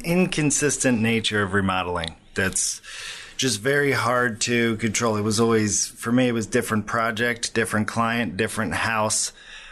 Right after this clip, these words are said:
working with different employees who had different skill sets. So, um, wh-, what is really the foundation of where you start when you're trying to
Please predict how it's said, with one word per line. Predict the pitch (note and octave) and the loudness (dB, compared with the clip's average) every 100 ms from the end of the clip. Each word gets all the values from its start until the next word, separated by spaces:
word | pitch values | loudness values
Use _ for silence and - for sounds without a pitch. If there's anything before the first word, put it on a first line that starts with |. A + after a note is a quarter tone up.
| - | -4
working | A2 A2+ A2+ A2 | 0 0 2 2
with | G#2+ | 2
different | - A2 - A2 G2 | 0 -2 2 0 0
employees | A#2 G#2 - A2+ A2 G#2 | 0 0 2 2 2 2
who | G#2+ | 0
had | G#2 | 0
different | F#2 G2 G2+ G2+ | 0 -2 -2 -2
skill | - G2 G2+ | -2 0 0
sets. | - D2 - - | 0 -2 -2 -4
So, | - - B2 A2+ G2+ - - - - - - | -4 -2 0 2 0 -6 -20 -20 -20 -12 -2
um, | A2 A2 G#2+ G2 - - - | 0 2 0 -2 -8 -18 -2
wh-, | A#2+ C#3+ | 0 0
what | D#3 F#3 | 2 2
is | A#3+ G#3 | 2 0
really | C#3 D3+ D3 | 0 2 4
the | A#2+ A#2+ | 2 0
foundation | - B2+ A#2 G2 A#2 B2 - G#2+ | 0 0 0 0 2 2 2 2
of | G#2 F#2+ | 0 2
where | G#2+ | 2
you | A2+ G#2+ | 2 0
start | G2+ - - A#2+ F#2+ - - - - - | 0 -2 0 0 0 -4 -14 -20 -12 -2
when | A#2 B2 B2 | 2 4 4
you're | A#2 | 2
trying | G#2+ A#2+ A2+ A2+ G#2 | 0 0 0 0 0
to | G#2 | -2